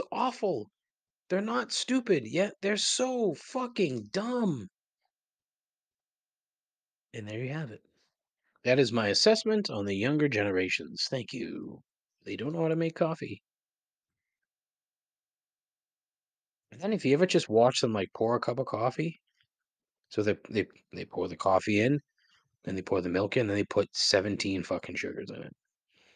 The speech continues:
Like, what do you, why? What is the point?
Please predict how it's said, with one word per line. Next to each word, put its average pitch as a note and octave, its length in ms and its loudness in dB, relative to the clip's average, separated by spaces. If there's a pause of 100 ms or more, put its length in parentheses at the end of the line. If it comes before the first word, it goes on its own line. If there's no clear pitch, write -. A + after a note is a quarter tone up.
(640)
Like, - 160 -16 (340)
what A#2 160 -12
do - 80 -8
you, - 60 -20 (1400)
why? B2+ 500 -4 (200)
What C#3 300 -2
is D#3 100 0
the C#3+ 100 4
point? C3 420 0